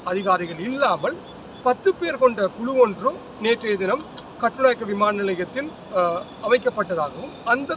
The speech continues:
குழுதான் இந்த விசா நடைமுறையை முன்னெடுப்பதாகவும், அந்த குழுவில் அதிகமான இந்தியர்கள் இருப்பதாகவும், எப்படி இந்தியர் ஒருவர் இலங்கை விசாவினை பரிசோதித்து இலங்கைக்குள் ஒருவரை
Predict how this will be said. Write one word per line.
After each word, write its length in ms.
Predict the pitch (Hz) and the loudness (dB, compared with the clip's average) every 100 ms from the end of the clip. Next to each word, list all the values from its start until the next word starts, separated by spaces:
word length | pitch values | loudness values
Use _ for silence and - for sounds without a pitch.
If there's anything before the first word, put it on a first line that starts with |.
| - | -4
குழுதான் 440 | 262 302 294 339 381 - - - | -6 6 6 6 2 -12 -16 -8
இந்த 160 | 240 240 | -2 0
விசா 300 | 247 262 262 | 0 2 2
நடைமுறையை 600 | 240 220 208 208 233 233 208 | 2 0 -2 -2 -2 -8 -6
முன்னெடுப்பதாகவும், 800 | 233 277 247 208 165 147 - - - | 2 4 4 0 -2 -4 -6 -16 -4
அந்த 220 | 247 269 | -2 -2
குழுவில் 340 | 277 302 339 330 | -4 0 2 4
அதிகமான 540 | 247 285 254 247 330 - - - - 214 | 4 4 6 4 2 -2 -16 -18 -14 -6
இந்தியர்கள் 640 | 294 359 370 339 285 254 247 | -4 4 6 8 8 6 4
இருப்பதாகவும், 720 | 220 190 202 170 156 151 285 - - - | -6 -4 -2 -2 -2 -8 -12 -12 -16 4
எப்படி 600 | 269 - 381 359 370 359 | 4 4 2 4 4 4
இந்தியர் 360 | 240 277 311 311 | -2 -4 -2 2
ஒருவர் 420 | 269 247 285 - | 4 6 4 4
இலங்கை 320 | 233 285 294 | 0 0 0
விசாவினை 600 | 247 233 220 190 196 240 254 - | -4 -2 0 0 -2 -4 -8 -2
பரிசோதித்து 640 | 208 208 214 185 190 330 - | -2 0 -4 -4 -6 -8 -8
இலங்கைக்குள் 580 | 233 277 285 269 262 269 - - - 202 | 4 4 4 -4 -4 -4 -6 -16 -6 -2
ஒருவரை 460 | 214 240 240 262 | 2 4 4 2